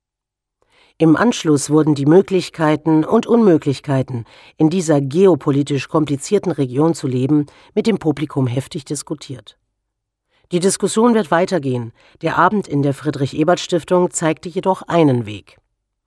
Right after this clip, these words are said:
Gegenseitige Anerkennung und Gewaltverzicht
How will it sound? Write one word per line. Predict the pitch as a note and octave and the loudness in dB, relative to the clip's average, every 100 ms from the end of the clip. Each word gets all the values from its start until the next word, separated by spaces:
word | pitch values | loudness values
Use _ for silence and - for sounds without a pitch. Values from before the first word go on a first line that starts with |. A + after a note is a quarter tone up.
| _ _ _ - | _ _ _ -2
Gegenseitige | G#3+ G#3 E3 D3 C#3 C3+ C#3 | 0 2 2 2 -2 -4 -4
Anerkennung | F#3 F#3+ D3 C#3+ C3 C#3+ E3+ - _ _ - | 0 2 0 -2 0 2 0 -2 _ _ -2
und | A3 - | -2 0
Gewaltverzicht | F#3+ F#3 G#3+ - C#3+ - B2 A2 - | 0 0 0 -4 -6 -6 -8 -10 -18